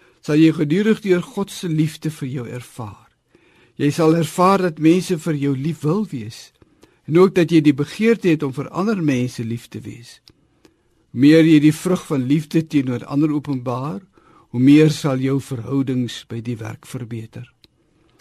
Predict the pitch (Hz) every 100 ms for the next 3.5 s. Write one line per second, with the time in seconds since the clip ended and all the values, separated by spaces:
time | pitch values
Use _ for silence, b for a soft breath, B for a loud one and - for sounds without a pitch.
0 | b b b 139 156 - 175 175 202 214
1 | 220 160 180 190 180 151 151 143 151 135
2 | 143 151 151 135 131 123 123 123 139 170
3 | 185 156 143 131 -